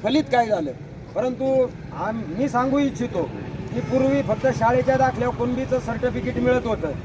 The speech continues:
परंतु आज तागायत दोन वर्ष झाले जरांगे पाटलांनी आंदोलन केल्यापासून चौदा डॉक्युमेंटवर कुणबीचं प्रमाणपत्र मिळतंय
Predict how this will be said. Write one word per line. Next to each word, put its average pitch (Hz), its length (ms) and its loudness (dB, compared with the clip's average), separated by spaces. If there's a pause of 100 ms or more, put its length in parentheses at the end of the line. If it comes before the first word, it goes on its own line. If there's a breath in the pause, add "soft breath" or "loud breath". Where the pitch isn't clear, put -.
(260)
परंतु 269 380 4
आज 254 440 6
तागायत 233 360 0 (420)
दोन 277 220 6
वर्ष 277 300 4
झाले 233 340 0
जरांगे 240 380 0
पाटलांनी 247 480 -2
आंदोलन 247 460 4
केल्यापासून 247 640 0 (640)
चौदा 277 380 6
डॉक्युमेंटवर 269 680 4
कुणबीचं 262 480 0
प्रमाणपत्र 247 640 -2
मिळतंय 208 360 0